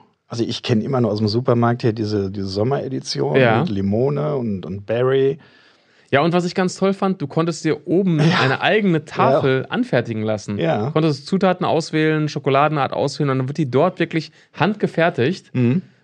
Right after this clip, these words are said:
Speaker 2: Ähm, das war auch so ein Ding, da dachte ich erst, „Geil, das möchte ich machen.“ Aber als ich dann da oben stand an diesem, an diesem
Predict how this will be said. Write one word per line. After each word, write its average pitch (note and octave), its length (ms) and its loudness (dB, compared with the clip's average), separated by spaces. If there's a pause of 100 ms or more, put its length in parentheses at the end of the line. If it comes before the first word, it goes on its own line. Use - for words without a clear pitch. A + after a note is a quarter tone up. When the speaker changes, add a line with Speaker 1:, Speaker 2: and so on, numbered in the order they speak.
(100)
Speaker 2:
Ähm, A2+ 120 -4
das B2+ 160 0
war A#2+ 60 4
auch C#3+ 100 2
so D#3 100 -2
ein D3 40 0
Ding, D3+ 120 2
da C#3 60 2
dachte C#3 220 0
ich C3+ 100 -4
erst, C3 300 -2
„Geil, A#2+ 180 2
das C3+ 160 -2
möchte C#3+ 180 -2
ich B2 80 -4
machen.“ E3+ 400 0 (600)
Aber A2+ 220 2
als A#2+ 120 2
ich B2 80 -10
dann C3+ 100 0
da B2+ 80 4
oben D3 240 2
stand C#3 280 0
an B2 80 -2
diesem, B2 440 0
an G2+ 160 -4
diesem A2+ 380 -2